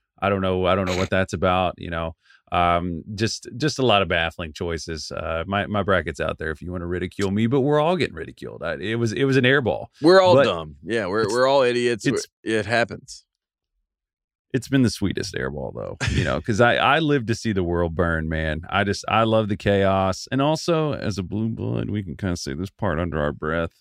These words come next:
Speaker 1: Uh, no other blue blood is winning a title, Tate,
Speaker 2: Right.
Speaker 1: which is good for us. That's
Speaker 2: Right.
Speaker 1: good for business. That's
Speaker 2: Yeah.
Speaker 1: good, you know.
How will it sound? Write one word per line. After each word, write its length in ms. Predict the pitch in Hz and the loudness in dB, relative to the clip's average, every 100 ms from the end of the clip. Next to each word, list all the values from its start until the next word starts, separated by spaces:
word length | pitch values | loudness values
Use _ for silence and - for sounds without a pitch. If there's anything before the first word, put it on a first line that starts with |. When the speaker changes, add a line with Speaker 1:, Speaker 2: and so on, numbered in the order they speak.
| - | -10
Speaker 1:
Uh, 480 | 64 65 60 64 60 | -6 -4 -4 -6 -8
no 320 | - 101 87 | -4 0 4
other 160 | 80 76 | 4 2
blue 240 | - 78 | -2 -4
blood 260 | 71 60 60 | -2 -4 -2
is 120 | 104 | -2
winning 240 | - 78 | -4 -6
a 60 | - | -8
title, 480 | - - - - - - | -4 -4 -4 -8 -10 0
Tate, 100 | 123 | 2
Speaker 2:
Right. 240 | 113 - | 2 0
Speaker 1:
which 160 | - 85 | -2 -2
is 100 | - | 0
good 220 | 90 76 | 0 0
for 180 | - - | -2 0
us. 240 | - - | -2 0
That's 140 | - 107 | 4 4
Speaker 2:
Right. 80 | 110 | 4
Speaker 1:
good 160 | 107 | 4
for 100 | 95 | 2
business. 460 | 87 73 - - - | -2 -2 -4 -10 -2
That's 140 | 113 | 2
Speaker 2:
Yeah. 40 | 117 | 2
Speaker 1:
good, 160 | 92 - | 2 -2
you 100 | - | -4
know. 120 | 98 | -6